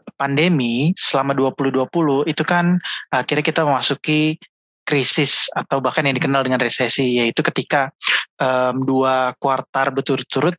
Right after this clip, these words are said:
itu pertumbuhannya negatif, dan tahun dua puluh dua puluh juga pertumbuhan kita tuh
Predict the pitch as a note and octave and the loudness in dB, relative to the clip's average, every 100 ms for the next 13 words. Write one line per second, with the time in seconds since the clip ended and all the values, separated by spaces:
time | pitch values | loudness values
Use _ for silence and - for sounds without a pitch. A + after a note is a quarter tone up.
0 | - D#3+ - D3+ - C3+ B2 C3+ C#3 B2 | -4 -4 -2 -2 -2 0 0 0 0 0
1 | B2 - B2 - - B2 A#2+ - - - | -2 -2 -4 -4 -2 -2 0 0 0 -2
2 | - C3 C3 C3 D3+ D3 C3 C3+ C3 B2+ | -2 0 2 2 2 0 0 -2 -2 -2
3 | - C#3+ E3 C3 C3+ B2+ - - - B2+ | -2 0 0 0 0 -2 -2 -4 -2 0
4 | B2 B2 B2 C3+ C#3 C3 D#3 | 0 0 -2 -4 -4 -2 -2